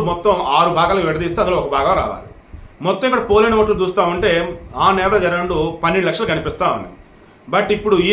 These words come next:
మీదకి వచ్చినటువంటి ఓట్లు చూస్తే ఒక లక్ష ముప్పై ఐదు, పన్నెండు లక్షలు ఆరో వంతు అంటే ఆరు రోజులు పన్నెండు,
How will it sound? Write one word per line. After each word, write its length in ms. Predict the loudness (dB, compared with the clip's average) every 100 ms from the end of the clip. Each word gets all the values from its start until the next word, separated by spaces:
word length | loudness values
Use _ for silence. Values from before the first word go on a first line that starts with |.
| 4
మీదకి 200 | 4 2
వచ్చినటువంటి 400 | 2 0 2 4 2
ఓట్లు 180 | 2 0
చూస్తే 240 | 0 2 2 0 -4 -6 -2
ఒక 80 | 2 2
లక్ష 160 | 2 0 -2
ముప్పై 240 | -2 0 0 0
ఐదు, 160 | -4 -14 -20 -20 -14 -2
పన్నెండు 240 | 0 2 2
లక్షలు 260 | 2 4 6 6 4 4
ఆరో 160 | 4 4
వంతు 200 | 4 2 0
అంటే 120 | 2 2
ఆరు 100 | 2
రోజులు 140 | 0 0
పన్నెండు, 420 | 0 0 -2 -6